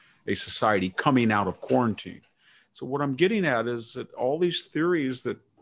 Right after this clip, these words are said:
you know, you hear about when you're on the Stanford, the Berkeley, or the Yale, or the Princeton campus by a bunch of hothouse plants, when you put them in the real world, as Joe Biden apparently is doing,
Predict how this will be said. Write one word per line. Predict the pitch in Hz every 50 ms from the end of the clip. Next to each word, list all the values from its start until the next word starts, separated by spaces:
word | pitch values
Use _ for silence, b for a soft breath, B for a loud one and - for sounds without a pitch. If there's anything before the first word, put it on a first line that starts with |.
| b b b b b b b b b b _ _ _ _ _ _
you | - 131
know, | 113
you | 104 107 113 113
hear | 117 135 139
about | 143 127 127 117 117 - -
when | 110 110
you're | 107 107
on | 107 107
the | 107 101
Stanford, | - - - 110 110 110 107 - - 107 107 107
the | 101 101
Berkeley, | 90 90 101 101 101 - 117 107 101
or | 101 101
the | 95 98 98
Yale, | 98 98 98 101 104 104
or | 104 101 95
the | 95
Princeton | 92 - - 101 101 98 - - 95
campus | 95 95 - 101 104 101 - - 98 95 -
by | - 95 92
a | 95
bunch | 90 98 101 98 95 -
of | - 95
hothouse | 98 - - 101 92 92 90 90 - -
plants, | - - 127 151 165 143 107 101 98 - - - - _ _ -
when | 104 104 104
you | 107 123 -
put | - - 151 -
them | - 117
in | 117 113
the | 110 107
real | 101 110 127 131
world, | 117 98 101 123 151 170 135 95 95 98 101 - _ _ B B B B B B B B B B B B _ -
as | 101 95 -
Joe | - - 117 113 107
Biden | 107 113 113 113 107 107 104 - - -
apparently | 107 107 - - - 110 117 123 - - 101 98 95 - - - - _ _
is | 104 95 82 -
doing, | - - 123 143 185 190 123 87 80 82 101 147